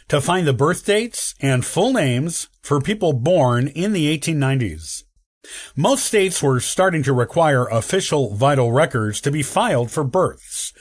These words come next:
by the eighteen nineties, though some states didn't start until later. If you have a first and last name, you can order the record and get the exact birth date and full name.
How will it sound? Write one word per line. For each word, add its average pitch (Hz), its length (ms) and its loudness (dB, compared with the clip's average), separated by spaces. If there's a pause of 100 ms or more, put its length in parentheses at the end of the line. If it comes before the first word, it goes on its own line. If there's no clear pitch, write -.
(220)
by 127 140 2
the 143 180 0
eighteen 139 300 -2
nineties, 139 580 -4 (300)
though 208 160 2
some 277 200 0
states 170 360 -2
didn't 135 300 0
start 117 500 0
until 117 280 0
later. 107 380 -2 (800)
If 147 120 0
you 165 120 2
have 240 180 2
a 294 80 0
first - 640 0
and 147 180 0
last 139 380 0
name, 117 420 0 (280)
you 135 160 0
can 170 160 -2
order 247 320 2
the 233 80 0
record 214 500 0 (240)
and 151 160 0
get 190 180 0
the 147 160 0
exact 131 540 0
birth 202 260 2
date 113 360 0
and 165 480 -2
full 147 320 -2
name. 98 400 -2